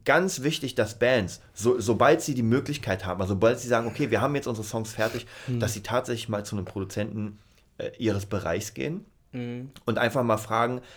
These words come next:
Speaker 1: „Hörst dir mal an, kannst du was, was mit uns machen?“ Es gi-, es gibt ja tatsächlich auch, äh, Bands, wo man sagen könnte, vielleicht, „Nee, da kann ich nicht viel machen.“
Speaker 2: Mhm.
Speaker 1: Ja,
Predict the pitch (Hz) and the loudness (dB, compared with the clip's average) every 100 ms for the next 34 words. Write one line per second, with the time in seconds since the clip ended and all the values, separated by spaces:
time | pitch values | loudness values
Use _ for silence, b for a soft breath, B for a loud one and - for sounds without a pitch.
0 | B B B B - - 104 135 151 147 | B B B B -12 -4 2 4 4 2
1 | 127 107 117 165 - 131 151 151 131 120 | 2 2 2 -2 -2 -2 0 -2 0 0
2 | 113 110 110 120 117 107 120 120 104 - | 0 0 -2 -2 -2 0 0 2 0 -2
3 | - - 151 120 117 123 127 - 110 113 | -4 -2 -2 -2 0 0 -2 -2 -2 -2
4 | - 110 98 107 117 113 107 110 104 101 | -6 -6 -4 -4 -4 -6 -4 -2 0 0
5 | 117 120 113 - 113 113 B B B B | 0 -2 -6 -2 -4 -4 B B B B
6 | B B - 104 104 117 113 - 107 107 | B B -10 -2 2 2 2 -2 -4 -4
7 | 98 - 92 90 82 - 117 117 | -8 -6 -4 -4 -6 -10 -6 -4